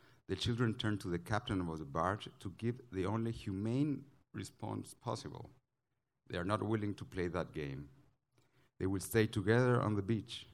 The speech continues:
The adults are exasperated. The children stick to their decision. The captain gives the order to set sail. As the boat moves out to sea and the waves grow larger and larger, the children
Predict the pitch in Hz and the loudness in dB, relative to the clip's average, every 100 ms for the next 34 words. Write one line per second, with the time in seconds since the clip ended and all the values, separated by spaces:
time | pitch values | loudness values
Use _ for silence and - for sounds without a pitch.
0 | - - _ _ _ _ _ _ _ _ | -20 -20 _ _ _ _ _ _ _ _
1 | - 92 85 101 120 123 82 80 - - | -4 -2 2 4 2 2 -2 -4 -4 -2
2 | 113 - - 64 - - - - - - | -2 -2 -6 -6 -10 -16 -16 -20 -20 -20
3 | - _ _ _ - - - 113 113 98 | -20 _ _ _ -10 -6 -2 0 0 -2
4 | - 113 - 101 85 78 82 - 107 - | -4 -4 -4 -4 -4 -4 -6 -4 -6 -6
5 | 65 - - _ _ _ _ _ _ _ | -12 -14 -20 _ _ _ _ _ _ _
6 | - - 107 101 101 92 87 104 - - | -4 0 2 0 0 -2 0 -2 -4 -6
7 | 92 80 107 110 123 123 95 - 98 90 | 0 2 4 4 0 -2 -8 -6 -4 -4
8 | - 85 69 62 - - - _ _ _ | -4 -4 -4 -6 -12 -20 -20 _ _ _
9 | _ _ _ - 92 92 98 131 135 110 | _ _ _ -8 -6 0 4 4 4 4
10 | 135 139 - 101 104 - 95 - - 123 | 4 2 -2 0 -2 -4 -8 -8 -4 -2
11 | 143 87 85 82 98 98 98 92 90 85 | 0 -2 -2 0 0 -2 -2 0 2 4
12 | 92 107 104 90 82 76 73 82 110 - | 2 2 0 -2 0 -2 -2 -4 -6 -8
13 | _ _ _ _ _ - 92 123 120 117 | _ _ _ _ _ -6 -4 0 0 2